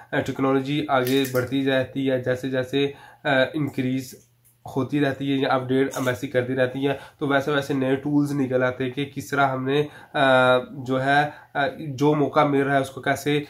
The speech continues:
अच्छे तरीके से, अ, उसको टेक करके उससे पॉजिटिव रिस्पॉन्स लेना है। लाइक दो हज़ार उन्नीस में वीएफ़एस के through अपॉइंटमेंट्स इशूज़ हुआ करती थी,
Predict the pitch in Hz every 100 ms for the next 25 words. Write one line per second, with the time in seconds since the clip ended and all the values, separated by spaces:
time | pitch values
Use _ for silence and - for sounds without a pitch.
0 | - 135 139 135 131 127 131 143 147 151
1 | - - - 143 131 131 - - 147 143
2 | 139 139 - 143 135 - 147 139 127 -
3 | 143 147 147 - _ 147 127 156 143 131
4 | - 135 131 120 113 113 117 - - _
5 | - 151 139 139 139 135 135 139 139 131
6 | 139 139 143 143 143 - - 147 - 151
7 | 147 - 147 147 135 135 135 139 139 135
8 | 139 131 127 131 131 123 131 143 139